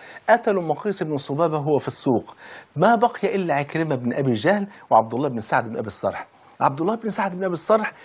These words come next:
كان أخو عثمان بن عفان في الرضاعة، فلما عرف إن النبي أهدر دمه، دخل واستخبى في بيت عثمان بن عفان. فلما النبي جدد البيعة مرة تانية،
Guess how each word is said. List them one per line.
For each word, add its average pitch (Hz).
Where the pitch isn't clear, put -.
كان 185
أخو 233
عثمان 160
بن 147
عفان 139
في -
الرضاعة، 120
فلما 139
عرف 143
إن 120
النبي 127
أهدر 143
دمه، 170
دخل 165
واستخبى 123
في 110
بيت 123
عثمان 110
بن 98
عفان. 90
فلما 190
النبي 180
جدد 175
البيعة 156
مرة 185
تانية، 220